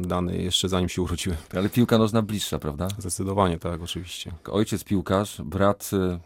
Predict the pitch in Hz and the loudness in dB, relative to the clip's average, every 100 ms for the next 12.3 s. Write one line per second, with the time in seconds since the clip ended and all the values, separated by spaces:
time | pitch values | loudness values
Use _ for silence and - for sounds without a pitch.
0 | - - 95 95 92 90 92 85 92 87 | -16 -6 -2 0 0 0 -2 0 0 0
1 | 92 98 - 104 95 90 92 95 107 120 | 0 -2 0 0 2 0 0 2 0 0
2 | 98 123 117 107 131 117 127 - - - | -4 -4 -4 -2 0 -2 -4 -6 -20 -20
3 | - - 98 - 92 - 95 90 87 85 | -12 -4 -2 2 2 2 2 2 2 0
4 | 85 85 85 90 87 92 - 92 90 85 | -6 -6 -6 -6 -6 -8 -6 -2 -2 -4
5 | 87 87 87 85 85 87 87 - 87 85 | -6 -4 -4 -4 -2 -2 -2 -4 -4 -2
6 | 85 85 85 - - 87 85 - - - | 0 0 0 -4 -2 -4 -4 -14 -14 -14
7 | - - 98 98 107 117 113 104 110 101 | -6 2 4 6 8 8 8 8 8 6
8 | 104 110 107 - 110 107 107 113 117 120 | 6 8 6 4 2 4 4 4 4 4
9 | - 92 87 87 92 90 82 80 - 85 | 4 2 2 0 2 2 2 0 -4 -4
10 | 82 82 - 90 87 87 85 82 85 85 | -4 -4 -6 -4 -2 0 0 -4 -4 -2
11 | 87 85 85 87 87 - 92 101 98 101 | -2 -2 -2 -4 -2 -2 0 0 0 0
12 | 101 98 | -2 -2